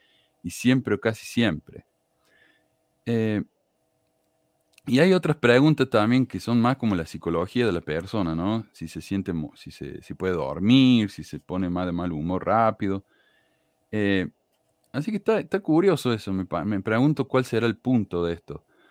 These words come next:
O sea, este yo lo entiendo, agradecido por sus bendiciones, abrumado por sus obligaciones, porque hay mucha gente en la iglesia que está cansada realmente, porque no paran de trabajar afuera de la iglesia, luego van a la iglesia y tienen que seguir trabajando ahí. Y es cansador, así que yo me imagino que tiene que ver con eso, pero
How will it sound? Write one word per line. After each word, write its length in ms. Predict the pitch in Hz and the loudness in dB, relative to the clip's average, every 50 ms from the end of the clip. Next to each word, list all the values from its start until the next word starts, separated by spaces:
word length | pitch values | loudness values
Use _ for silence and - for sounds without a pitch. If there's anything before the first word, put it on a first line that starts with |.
| _ _ _ _ - | _ _ _ _ -2
O 120 | - 147 | -2 0
sea, 140 | 165 185 175 | 2 2 0
este 400 | - - 180 208 208 - 247 226 | 0 0 -2 -2 0 0 -2 2
yo 120 | 185 180 | 2 4
lo 120 | 170 151 117 | 4 6 4
entiendo, 560 | 113 113 113 - 95 82 73 64 - - _ _ | 4 2 0 -2 -4 -4 -4 -6 -10 -14 _ _
agradecido 440 | - 95 101 98 98 101 - 127 123 | -6 -4 -2 0 0 0 0 -2 -2
por 140 | 117 113 104 | -2 -4 -6
sus 120 | - 101 | -6 -4
bendiciones, 440 | 92 95 90 90 92 - 120 120 120 | -4 -2 -2 -4 -4 -2 -2 0 0
abrumado 400 | 104 95 90 87 95 104 110 104 | 0 -2 -2 -4 -2 -2 -2 -4
por 140 | - 92 90 | -4 -8 -12
sus 180 | - - 87 - | -12 -14 -12 -10
obligaciones, 540 | 87 82 82 85 85 92 - - 113 104 | -8 -6 -6 -6 -6 -6 -6 -6 -6 -6
porque 180 | 104 120 131 196 | -6 -4 0 0
hay 60 | 214 | 0
mucha 260 | 190 196 220 - - 202 | 0 0 -4 -4 -4 -6
gente 320 | - - 170 165 151 - | -6 -4 -6 -4 -4 -4
en 60 | 113 | -4
la 60 | 98 95 | -4 -2
iglesia 360 | 104 117 120 110 98 98 87 | -2 -2 -4 -4 -6 -8 -16
que 60 | - | -14
está 160 | - - - - | -8 -8 -8 -6
cansada 540 | - 101 95 98 107 - - 180 165 117 | -4 -4 -4 -4 -6 -6 -4 -2 -2 -2
realmente, 580 | 101 110 113 113 117 117 113 98 - 92 101 - _ _ _ _ _ _ _ _ _ _ _ - | -2 -2 -2 -2 -2 -4 -4 -4 -6 -8 -8 -10 _ _ _ _ _ _ _ _ _ _ _ -12
porque 180 | 101 117 151 | -6 -4 -4
no 100 | 190 190 156 | -4 -4 -4
paran 380 | - 196 214 220 190 151 123 | -2 0 0 2 2 0 0
de 100 | 110 98 | -2 -4
trabajar 580 | - - 98 98 98 110 - - 185 135 92 - _ _ _ _ _ _ | -2 -2 0 2 2 2 0 0 0 -2 -2 -4 _ _ _ _ _ _
afuera 360 | - 95 98 - - 165 165 | -6 -6 -6 -4 -2 -2 0
de 40 | 156 | 2
la 60 | 151 | 2
iglesia, 320 | 147 151 160 185 196 - 135 | 2 2 2 0 0 0 0
luego 220 | 131 143 139 135 | 0 0 0 0
van 120 | 139 147 147 | 2 2 2
a 20 | |
la 100 | 131 120 | 2 2
iglesia 280 | 120 135 156 165 - 120 | 0 0 -2 -4 -6 -6
y 40 | |
tienen 180 | - 127 127 117 | -4 -2 -2 -2
que 60 | 104 92 | -2 -4
seguir 200 | 98 92 113 113 | -4 -4 -4 -4
trabajando 480 | - 98 90 90 - 110 104 98 98 98 | -2 -2 -2 -2 -2 -4 -4 -2 -2 -2
ahí. 180 | 98 82 - _ _ _ _ _ _ _ _ _ _ _ _ _ _ _ - | -4 -4 -8 _ _ _ _ _ _ _ _ _ _ _ _ _ _ _ -4
Y 100 | - 147 | -2 -2
es 80 | 185 | -2
cansador, 580 | - - 135 92 - 82 76 71 - - - - - | 0 -2 -4 -4 -4 -8 -8 -8 -10 -12 -16 -16 -12
así 120 | 87 104 | -6 -2
que 100 | 139 139 143 | 0 0 0
yo 60 | 156 | 0
me 80 | 170 | 0
imagino 360 | 175 156 127 - - 143 139 123 | 0 0 0 0 0 -2 -2 -2
que 100 | - - | -4 -6
tiene 180 | - 113 113 101 | -6 -6 -4 -2
que 80 | 98 95 | -2 -4
ver 120 | 101 101 | -4 -4
con 140 | - 98 117 | -4 -4 -4
eso, 240 | 113 - - 87 76 | -4 -6 -8 -10 -14
pero 360 | - 71 73 73 67 - - | -12 -10 -10 -10 -10 -12 -14